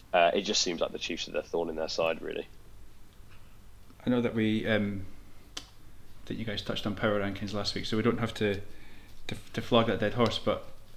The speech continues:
Speaker 2: I marked them down quite heavily in my power rankings this week after the result, and, you know, in our, in our WhatsApp group, which was,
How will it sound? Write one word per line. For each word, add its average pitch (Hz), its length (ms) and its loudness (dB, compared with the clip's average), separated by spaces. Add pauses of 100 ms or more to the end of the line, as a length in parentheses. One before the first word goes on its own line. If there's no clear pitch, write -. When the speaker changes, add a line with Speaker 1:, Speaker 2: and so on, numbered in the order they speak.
(140)
Speaker 2:
I 117 240 8
marked 107 260 6
them 110 140 0
down 101 180 0
quite 85 160 0
heavily 107 280 2
in 98 40 2
my 104 360 2 (520)
power 101 160 0
rankings 98 300 -2
this 98 200 -4
week 92 240 -4
after 107 300 0
the 98 140 0
result, 95 380 2 (600)
and, 95 500 2 (640)
you 104 200 0
know, 101 100 0
in 101 100 -2
our, 98 180 2
in 101 140 -4
our 98 120 0
WhatsApp 107 420 4
group, - 180 0
which - 140 -6
was, 101 300 -4